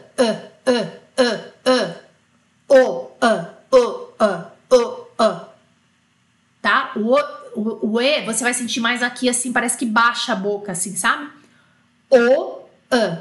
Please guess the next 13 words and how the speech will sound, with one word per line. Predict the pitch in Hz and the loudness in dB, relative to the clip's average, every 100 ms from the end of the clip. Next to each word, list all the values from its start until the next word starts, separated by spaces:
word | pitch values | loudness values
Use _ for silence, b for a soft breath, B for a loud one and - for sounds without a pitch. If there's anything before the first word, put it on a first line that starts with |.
| - _ _ _ _ - | -12 _ _ _ _ 2
O, | 247 240 311 359 - - _ _ - | 4 4 2 -2 -14 -20 _ _ 0
E. | 233 170 - - _ _ _ _ _ _ _ - | 0 0 -12 -20 _ _ _ _ _ _ _ -12
Ah, | 180 175 196 214 | -6 -4 -2 -2
isso | 190 196 | -4 -6
é | |
importante. | 190 330 - 339 220 - | -4 -2 0 0 0 -4
Isso | 190 247 | -4 -6
aqui | 254 | -4
é | |
a | 330 | -4
sua | - 508 | 0 0
base, | 466 392 285 214 | 2 0 0 -4
viu? | 175 277 - | -4 -6 -8